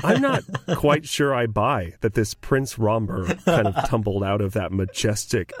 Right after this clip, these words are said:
Speaker 1: icon of a man.
Speaker 2: Right, right.
Speaker 1: Uh, but, you know, he seems like a nice guy overall.
Speaker 2: Yeah.
Speaker 1: Not a lot to say about his character. He seems fine.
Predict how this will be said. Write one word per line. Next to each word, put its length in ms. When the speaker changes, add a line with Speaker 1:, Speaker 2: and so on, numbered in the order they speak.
Speaker 1:
icon 400
of 80
a 80
man. 360
Speaker 2:
Right, 440
right. 420
Speaker 1:
Uh, 300
but, 180
you 160
know, 100
he 100
seems 260
like 120
a 40
nice 240
guy 300
overall. 460
Speaker 2:
Yeah. 260
Speaker 1:
Not 220
a 60
lot 180
to 80
say 260
about 260
his 340
character. 540
He 100
seems 260
fine. 360